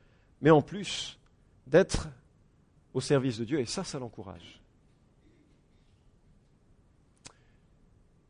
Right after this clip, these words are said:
Et je me dis, est-ce que l'on cultive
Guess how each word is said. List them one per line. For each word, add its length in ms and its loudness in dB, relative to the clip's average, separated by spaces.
Et 80 0
je 100 -4
me 100 4
dis, 240 -6
est-ce 180 0
que 80 -4
l'on 240 8
cultive 600 -6